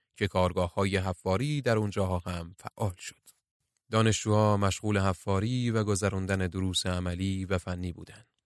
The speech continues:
تا اینکه نزدیک فصل پاییز با آغاز سال تحصیلی شد و باید مدرسه محل اسکان رو تحویل می‌دادند.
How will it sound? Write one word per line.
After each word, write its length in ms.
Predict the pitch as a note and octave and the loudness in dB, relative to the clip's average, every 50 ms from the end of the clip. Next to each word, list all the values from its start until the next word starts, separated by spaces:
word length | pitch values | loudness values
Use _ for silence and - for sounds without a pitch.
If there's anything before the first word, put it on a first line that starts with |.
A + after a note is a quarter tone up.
| _ _ _ _ - | _ _ _ _ -2
تا 140 | F#2+ F#2 | 0 0
اینکه 420 | F2+ F#2 F2+ E2+ - F#2+ F#2 F#2 F2+ | 0 0 -4 -4 -2 0 0 2 2
نزدیک 480 | F2+ F#2 F2+ E2+ - G2 G2 F2 - F2+ | 0 0 -2 -2 -2 -4 -6 -4 -4 -6
فصل 340 | - - F2 - - F#2 E2+ | -6 -4 -6 -4 -4 -6 -4
پاییز 680 | - F2 F2 E2+ F2 F#2 F#2+ F#2+ F#2+ F#2+ F#2+ - - - _ _ _ _ _ _ _ _ _ _ | -2 -2 -2 -2 0 0 0 0 -2 -2 -6 -8 -10 -10 _ _ _ _ _ _ _ _ _ _
با 100 | - E2+ | 0 2
آغاز 640 | F2 E2 E2 D#2+ F2+ F2+ F2+ F2 F2+ E2+ F2+ F2 - | 4 4 2 2 2 2 2 2 2 0 -2 -4 -4
سال 320 | - - F2+ E2+ E2+ E2+ | -2 -2 -2 -2 -2 -4
تحصیلی 480 | E2+ - E2 D#2+ - - - D#2 - - | -6 -8 -8 -8 -8 -12 -12 -14 -16 -16
شد 300 | - - - _ _ _ _ _ _ _ _ _ _ - - - - _ _ _ _ _ _ _ _ | -16 -16 -18 _ _ _ _ _ _ _ _ _ _ -20 -20 -20 -20 _ _ _ _ _ _ _ _
و 80 | G2+ F2+ | 0 4
باید 500 | F#2 F2+ F#2 F#2 F#2 F#2 F#2 F2+ - F#2 | 4 6 6 6 6 6 6 4 4 2
مدرسه 520 | F2 F2 - F2+ - - G2 F#2+ F#2+ F#2+ | 0 0 0 -2 0 0 0 2 2 2
محل 320 | F#2 F#2 F2 G2+ G#2+ A2+ | 2 2 2 2 2 4
اسکان 420 | A2 G2 F2+ - - - F#2+ F#2 E2+ | 4 4 2 2 0 0 -2 -2 0
رو 180 | F#2+ F2+ F2 | -2 -2 -2
تحویل 440 | - - F#2+ F2+ F2 - - E2 D2 | -2 -2 -4 -4 -4 -6 -10 -10 -10
می‌دادند. 420 | - E2+ - - - - - - | -12 -16 -18 -18 -20 -20 -20 -20